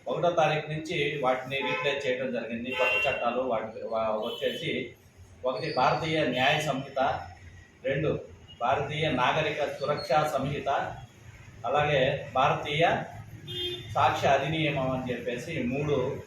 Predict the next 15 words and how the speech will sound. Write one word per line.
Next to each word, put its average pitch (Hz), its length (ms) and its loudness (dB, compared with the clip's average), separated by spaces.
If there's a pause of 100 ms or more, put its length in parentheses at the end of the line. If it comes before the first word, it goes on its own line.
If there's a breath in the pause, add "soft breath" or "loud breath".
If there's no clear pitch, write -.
(120)
మూడు 143 240 -4
చట్టాలని 131 460 0
వాటికి 123 320 0
అనుగుణంగా 139 460 -2
తీసుకోవడం 127 540 -4
జరిగింది. 110 560 -8 (960)
కారణం 180 300 6
ఏంటంటే, 160 760 2 (420)
ఇవి 156 380 0
మన 151 340 2
భారత 151 360 4
చట్టాలు 147 200 0
ఏవైతే 147 380 0
ఉన్నాయో, 139 420 0
వాటిని 127 600 0